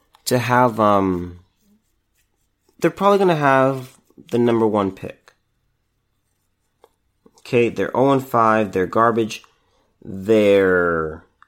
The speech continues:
um, you know, their, their season is over. Their season is over because you're not gonna go from oh and five and you're already super dysfunctional.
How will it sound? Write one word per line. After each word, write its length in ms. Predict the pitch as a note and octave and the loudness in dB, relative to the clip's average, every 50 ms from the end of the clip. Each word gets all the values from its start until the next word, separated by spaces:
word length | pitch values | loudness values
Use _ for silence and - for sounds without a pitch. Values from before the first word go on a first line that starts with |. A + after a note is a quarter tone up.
| _ _ - | _ _ -2
um, 760 | F#2 F#2 F2+ F2 E2+ E2 D#2+ D#2 D2+ D2 D2+ D2+ D2 D2 - _ _ _ _ _ _ _ _ _ _ _ _ _ _ _ _ _ _ _ _ _ _ _ _ _ _ _ _ _ _ _ _ _ _ _ _ _ _ _ _ _ - | 0 0 2 2 2 2 0 0 -2 -6 -10 -14 -16 -18 -20 _ _ _ _ _ _ _ _ _ _ _ _ _ _ _ _ _ _ _ _ _ _ _ _ _ _ _ _ _ _ _ _ _ _ _ _ _ _ _ _ _ -4
you 120 | A#2 B2+ A#2+ | 0 0 2
know, 380 | A2 G#2 G2+ G2+ - - A1+ - - _ - - _ - - | 2 2 2 0 -2 -6 -12 -20 -20 _ -20 -20 _ -20 -8
their, 160 | - C3 B2+ - - | -2 -2 -2 -2 0
their 140 | G#2 C3 | -2 -2
season 300 | B2 - F#3+ F3+ E3 D3+ B2 | 0 2 0 2 2 2 2
is 100 | G#2+ B2 | 2 2
over. 360 | C3 A#2+ - - - - _ _ _ _ _ _ _ _ _ _ _ _ _ _ - | 2 0 0 -4 -10 -20 _ _ _ _ _ _ _ _ _ _ _ _ _ _ -12
Their 100 | A#2+ - | -8 -4
season 280 | - F#3 F3 D#3+ C#3+ | 0 2 2 4 2
is 140 | B2 A2 B2 | 2 2 2
over 220 | A2+ F#2+ D#2+ D#2 | 0 0 0 -4
because 500 | E2+ F#2 F#2+ - A#2+ G#2+ G2+ F2+ F2+ - _ _ _ _ _ _ _ _ _ _ _ _ - | -6 -10 -6 -2 0 0 0 -2 -6 -10 _ _ _ _ _ _ _ _ _ _ _ _ -10
you're 220 | G#2+ A2+ C#3 D3+ | -2 2 2 4
not 180 | E3 D#3+ D3 - | 4 4 2 0
gonna 160 | D#3 C#3 B2+ | -2 -4 -2
go 180 | B2+ C3+ C3+ C3 | 0 0 0 0
from 220 | - A#2+ G2+ - - | -2 -4 -6 -6 -2
oh 200 | A2 B2+ C3+ C#3 | 0 0 2 2
and 140 | C3+ B2 B2+ | 0 -2 -4
five 760 | - A#2+ A2 G2+ F2+ E2 D#2 D#2 D2+ D#2 E2 F2 - _ _ _ _ _ _ _ _ _ _ _ _ - | -2 0 0 0 0 0 -2 -6 -8 -10 -14 -16 -20 _ _ _ _ _ _ _ _ _ _ _ _ -10
and 260 | - F#2+ F2 D2 - - | -8 -8 -8 -8 -10 -14
you're 220 | - F#2 G2+ - - - | -12 -10 -10 -10 -10 -6
already 400 | - G#2 A#2+ A#2+ A2 G#2 F2+ - | -2 0 0 0 0 -2 -6 -8
super 360 | - - - - D3 C3+ C#3+ B2+ | -10 -8 -4 -2 -2 0 0 0
dysfunctional. 720 | B2+ A#2 - - A#2+ A2 G#2+ - - F#2 F2 F2 E2+ | 0 -2 -2 -2 -2 -2 -2 -2 -6 -6 -6 -8 -8